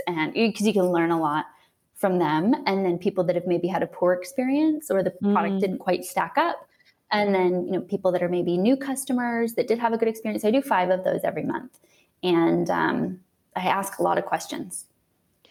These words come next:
Speaker 1: And
Speaker 2: Yeah, how
Speaker 1: I'm
Speaker 2: often,
Speaker 1: really
Speaker 2: how
Speaker 1: grateful for
Speaker 2: often
Speaker 1: those
Speaker 2: does that actually
Speaker 1: conversations.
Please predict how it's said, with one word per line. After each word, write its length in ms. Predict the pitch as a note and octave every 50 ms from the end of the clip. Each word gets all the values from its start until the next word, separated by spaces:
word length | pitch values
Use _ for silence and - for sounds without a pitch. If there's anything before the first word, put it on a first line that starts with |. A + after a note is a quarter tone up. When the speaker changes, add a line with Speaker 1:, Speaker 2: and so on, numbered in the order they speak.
| _ _
Speaker 1:
And 240 | G3 F#3+ F3+ F3+ F3
Speaker 2:
Yeah, 100 | C#4 C#4
how 180 | B3+ C4+ B3+ B3+
Speaker 1:
I'm 60 | C4+
Speaker 2:
often, 240 | - F#3+ F#3+ F#3 F#3
Speaker 1:
really 160 | F#3+ F#3 F#3
Speaker 2:
how 60 | F#3
Speaker 1:
grateful 280 | F#3+ E3+ F3 - C4 -
for 40 | -
Speaker 2:
often 120 | - E3+
Speaker 1:
those 120 | F3+ F3 -
Speaker 2:
does 40 | - -
that 160 | E3+ F3 F3
actually 240 | F3 F#3+ F#3 F#3 F3+
Speaker 1:
conversations. 440 | F#3 F#3 F3+ E3+ F3 - - -